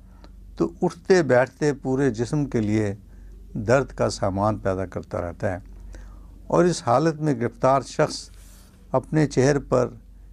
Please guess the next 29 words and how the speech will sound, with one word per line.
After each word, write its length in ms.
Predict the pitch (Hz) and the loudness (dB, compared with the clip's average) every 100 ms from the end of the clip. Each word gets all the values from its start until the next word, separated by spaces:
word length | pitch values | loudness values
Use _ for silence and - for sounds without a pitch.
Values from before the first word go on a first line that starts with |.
| - | -18
شدید 640 | - - 120 165 170 107 98 | -6 -2 2 4 4 2 2
درد 240 | 160 143 | 2 0
کی 200 | - 139 | -6 -4
کیفیت 600 | 135 110 - 131 120 117 | -2 -2 0 0 0 2
لیے 260 | 113 110 104 - - - - - - | 2 2 -2 -12 -20 -20 -20 -20 -18
اسے 220 | - 170 131 - | 0 2 2 2
ہاتھ 300 | 107 139 - | 4 2 0
سے 280 | - 135 143 | -4 -2 -2
سہارا 480 | - 90 101 123 123 | -4 -2 0 2 0
دیے 180 | 104 104 | -2 -2
رکھتا 320 | 90 - - | -4 -6 -6
ہے۔ 60 | 90 - - - - - - - - - - | -6 -8 -18 -20 -20 -20 -18 -18 -18 -20 -6
کچھ 280 | 160 160 131 | -2 0 4
لوگ 260 | 127 131 107 - - - - - - | 4 4 -2 -12 -20 -20 -20 -20 -6
کہ 100 | - | -2
جن 280 | 120 131 156 | 2 2 2
سے 180 | 151 165 | 4 0
خود 320 | - 180 175 - | 2 2 2 0
اپنا 340 | 151 - 208 | -2 2 2
جسم 340 | 175 147 165 151 | 2 -2 -2 -2
سنبھالے 460 | 143 113 117 131 | 2 4 4 4
نہیں 240 | 120 113 - | 2 0 0
سنبھلتا، 580 | - 101 98 117 101 95 - - - - - - | -2 -4 0 0 0 -2 -14 -20 -20 -20 -20 -12
اس 280 | 156 147 - | -6 -4 -2
مشقت 540 | 123 - - - 151 | -2 -2 -2 -2 -2
کو 160 | - 127 | -2 -2
برداشت 500 | 113 98 107 117 - | 0 0 2 0 -2
کرتے 260 | 110 104 123 | -8 -2 0
ہوئے 320 | 107 104 | 0 0